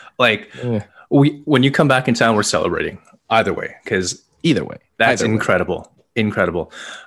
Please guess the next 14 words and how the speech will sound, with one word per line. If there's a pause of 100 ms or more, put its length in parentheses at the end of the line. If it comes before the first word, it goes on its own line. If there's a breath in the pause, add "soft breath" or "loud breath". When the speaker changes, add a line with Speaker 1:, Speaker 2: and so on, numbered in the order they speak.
(100)
Speaker 1:
Um, (160)
no,
I
have
not
made
it
yet. (160)
Uh,
but
the
whole
thing
is,